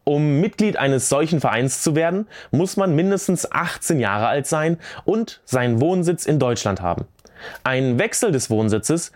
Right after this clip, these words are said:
muss man auch seinem Anbauverein unverzüglich mitteilen.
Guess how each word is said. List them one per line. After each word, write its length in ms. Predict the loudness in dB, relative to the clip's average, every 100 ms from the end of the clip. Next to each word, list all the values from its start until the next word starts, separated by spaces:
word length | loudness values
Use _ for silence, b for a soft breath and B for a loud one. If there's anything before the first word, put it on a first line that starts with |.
| B B
muss 280 | 0 0 0
man 220 | 0 0
auch 180 | 0 -2
seinem 260 | 0 -2 0
Anbauverein 760 | 0 2 0 -2 -2 0 0 -2 -2
unverzüglich 1000 | 0 0 -2 -4 -2 0 0 0 -2 2
mitteilen. 540 | 0 0 -2 -2 -6